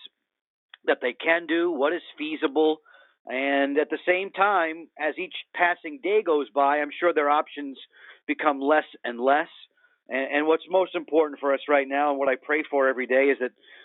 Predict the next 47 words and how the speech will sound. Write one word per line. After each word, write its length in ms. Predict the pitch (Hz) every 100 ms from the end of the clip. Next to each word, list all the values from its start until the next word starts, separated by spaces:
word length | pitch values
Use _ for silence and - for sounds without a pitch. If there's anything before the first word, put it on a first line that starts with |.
| _
some 120 | 165 156
of 40 |
the 60 | 143
brilliant 400 | 127 156 147 139
medical 260 | 143 139
people 380 | 131 147 147 139
around 280 | 135 143 156
the 60 |
world, 380 | 143 135 139 147 139 _ _
who 140 | 135 143
I'm 160 | 135 -
sure 140 | 160
have 100 | 151
been 140 | 135 135
working 320 | 151 - 151
on 120 | 139
this 120 | 135 127
twenty-four 420 | 147 156 139 143 131
seven 260 | 196 185 143
now 280 | 135 131 135 _ - _
since 140 | 160 147
it 100 | 143
cropped 360 | - 151 143 214
up, 220 | 170 143 _ _ _ -
are, 140 | 135
are 120 | 139 147
gonna 160 | 156 -
find 260 | 185 190 175
a 40 |
medical 360 | 160 156 156 151
breakthrough 420 | 123 147 139 143
that's 160 | 131 -
gonna 160 | 139
be 140 | 127 143
able 160 | 131
to 80 | 127
keep 260 | - 143 127
us 80 | 120 -
safe. 200 | 143 117
But 120 | 131 - - - - -
I, 220 | 135 - 190
I 20 |
don't 160 | 190
know 180 | 156 139
what 260 | 127 147 156
the 80 | 127 -
timetable 680 | 165 160 170 151 165 170 170